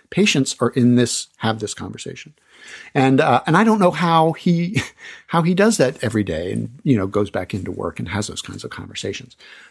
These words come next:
One thing that, that he said is, like, you can say, "Yes, I really want there to be a miracle too.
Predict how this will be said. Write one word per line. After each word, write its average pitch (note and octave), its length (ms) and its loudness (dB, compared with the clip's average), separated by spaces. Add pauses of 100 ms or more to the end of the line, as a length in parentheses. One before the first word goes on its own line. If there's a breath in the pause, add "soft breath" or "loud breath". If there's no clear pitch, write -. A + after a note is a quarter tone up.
One B3 320 2
thing G#3 220 2
that, F3+ 260 -4
that D#3 120 0
he E3 160 -6
said G#3 360 0
is, C3+ 220 0
like, B2 240 0 (1600)
you F#3 180 2
can F#3 180 -2
say, F3 480 2 (800)
"Yes, D3 720 -2 (800)
I F#3+ 220 2
really D#3 760 0 (680)
want C3+ 400 0
there D3 160 4
to C3+ 80 0
be C3 160 0
a A#2 40 0
miracle C3+ 460 0
too. F3+ 480 -4